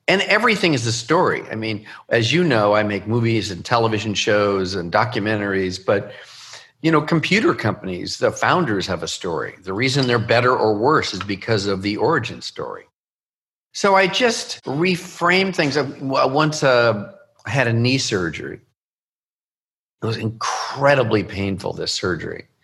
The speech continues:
in the medieval days of re-, replacing your A C L.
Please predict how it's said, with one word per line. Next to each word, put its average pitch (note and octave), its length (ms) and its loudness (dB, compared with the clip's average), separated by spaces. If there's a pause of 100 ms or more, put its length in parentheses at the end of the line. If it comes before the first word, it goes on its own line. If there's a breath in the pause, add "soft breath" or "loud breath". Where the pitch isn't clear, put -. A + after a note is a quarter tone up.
(520 loud breath)
in A#2 160 4
the A2+ 60 6
medieval A2+ 460 2
days G2+ 440 4
of F#2 360 -2 (200)
re-, G2+ 100 -4 (160)
replacing G2+ 680 2
your F2+ 260 2
A G2 160 0
C F#2 240 0
L. E2 360 -2